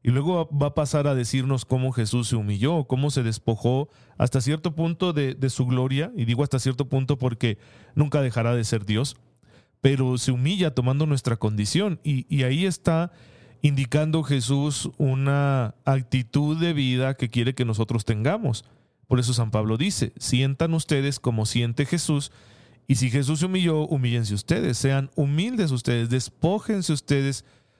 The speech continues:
de cualquier prerrogativa, de cualquier aspecto que los hiciera creerse mejores que los demás. Eso es fundamental para nosotros como cristianos, ser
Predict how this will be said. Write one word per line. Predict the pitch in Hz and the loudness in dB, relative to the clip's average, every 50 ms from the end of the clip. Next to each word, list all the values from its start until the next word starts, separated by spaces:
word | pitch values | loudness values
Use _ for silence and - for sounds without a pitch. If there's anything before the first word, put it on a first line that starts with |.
| _ _ _ | _ _ _
de | - 139 143 143 | 2 2 2 2
cualquier | - - - 139 139 135 127 - 147 147 156 170 170 160 156 | 4 2 2 2 2 0 0 0 0 2 2 2 0 0 0
prerrogativa, | 175 175 175 156 147 143 127 127 123 117 - 135 139 143 147 147 147 143 139 | 0 2 2 2 2 2 2 0 -2 0 0 0 0 2 0 2 2 2 2
de | 131 127 113 | 0 -2 -2
cualquier | - - 120 117 113 110 - - 123 123 131 127 131 | 0 0 0 0 0 -4 -2 0 0 2 2 2 0
aspecto | 131 123 - - - 123 123 117 - 139 123 | 0 -2 -2 0 0 0 0 0 -2 -2 -2
que | - 117 | 0 0
los | 113 110 107 113 | 0 0 0 -2
hiciera | 104 - 117 113 117 123 - | -2 0 0 0 0 0 -2
creerse | - 113 110 113 113 113 - 131 123 | -2 -2 0 0 0 0 0 0 0
mejores | 120 107 - - 113 117 117 123 117 - | 0 -2 0 0 0 0 0 -2 -2 -2
que | - | 0
los | 117 110 107 | 0 0 0
demás. | 104 107 101 110 120 127 123 - - - - - - - - - - - _ _ _ _ _ - | 0 -2 0 0 0 -2 -2 -6 -10 -20 -20 -20 -20 -20 -20 -20 -20 -20 _ _ _ _ _ 0
Eso | 160 147 131 - 165 | 2 2 2 0 -2
es | 160 - - - 151 | -2 -2 -6 -8 -2
fundamental | - 185 180 175 175 156 147 139 131 120 143 143 147 143 | 0 0 2 2 0 0 0 -2 0 0 0 0 0 0
para | - 139 127 123 | 0 0 0 0
nosotros | 113 110 104 120 117 - 123 127 - | 0 0 0 0 -2 0 -2 -4 -2
como | - 120 107 104 101 | -2 -2 -2 0 0
cristianos, | - 104 101 - - - 95 90 98 101 - - _ _ _ _ _ _ _ _ _ | -2 -2 -2 0 0 -2 0 0 -4 -6 -8 -14 _ _ _ _ _ _ _ _ _
ser | - - 147 147 151 147 131 - | 2 2 4 4 4 0 -4 -6